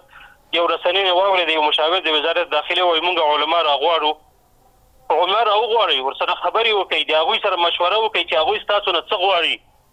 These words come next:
وخت چې څه درنه غواړي، تاسو خپل مسؤلیتونه ادا کړئ. علی الاقل د علماو سره اوس فعلاً ورسره علی الاقل یو وسله نشته، یو سلاح ورسره نشته او نه ورته د اجازه د سلاح ګرځولو شته چې علی الاقل په ځینې ځایونو کې چې دوی کولی شي د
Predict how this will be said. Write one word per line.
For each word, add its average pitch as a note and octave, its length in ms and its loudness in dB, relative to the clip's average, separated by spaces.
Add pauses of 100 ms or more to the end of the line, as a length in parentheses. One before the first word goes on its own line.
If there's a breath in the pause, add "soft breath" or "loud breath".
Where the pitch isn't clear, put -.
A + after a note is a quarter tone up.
(140)
وخت F3+ 260 0
چې E3+ 260 -2
څه A#3 120 0
درنه F#3+ 240 0
غواړي، F#3 560 2
تاسو B3+ 240 0
خپل B3+ 220 -4
مسؤلیتونه A3 600 -2
ادا G3 240 2
کړئ. G3 160 -2 (100)
علی D#3+ 100 0
الاقل F3+ 340 -2
د - 40 -6
علماو G3 500 2
سره F#3+ 100 0
اوس G3 240 0
فعلاً G#3+ 200 0 (420 loud breath)
ورسره D#3+ 320 0 (100)
علی F3 80 0
الاقل E3 340 0
یو F#3+ 180 0
وسله F#3 320 0 (100)
نشته، F#3 180 -2
یو C#3 160 0
سلاح G3 320 0
ورسره G3 260 0
نشته A3 280 0
او F#3 80 2
نه G#3+ 100 2
ورته G#3 200 0
د F#3 80 -4
اجازه F3+ 360 0
د G#3 180 -2 (320 loud breath)
سلاح F3+ 220 2
ګرځولو F#3 500 0
شته G#3+ 140 -2
چې G3 100 0
علی F3 180 2
الاقل F#3 320 0
په G#3+ 120 -2
ځینې A3+ 240 0 (260)
ځایونو A3 340 0
کې G#3+ 140 -4
چې G3 100 -2
دوی A3 120 0
کولی G#3+ 360 0
شي G#3 60 -2
د F3+ 100 0